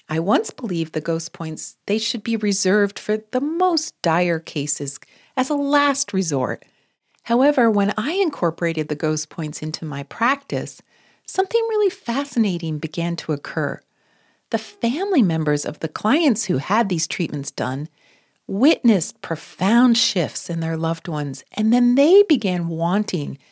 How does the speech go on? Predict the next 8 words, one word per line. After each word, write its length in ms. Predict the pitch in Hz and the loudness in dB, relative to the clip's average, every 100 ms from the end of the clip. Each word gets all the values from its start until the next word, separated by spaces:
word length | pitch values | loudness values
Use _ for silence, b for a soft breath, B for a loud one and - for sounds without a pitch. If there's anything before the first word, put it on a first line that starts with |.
| b | b
to 80 | - | -6
have 240 | 196 196 | -2 0
their 180 | 208 214 - | 2 2 4
own 280 | 214 247 240 | 4 4 2
ghost 280 | 160 165 | -2 -4
point 240 | - 139 117 | -8 -10 -8
treatments 560 | - 147 - 120 - | -10 -8 -8 -8 -8
done. 320 | - - 92 | -8 -8 -8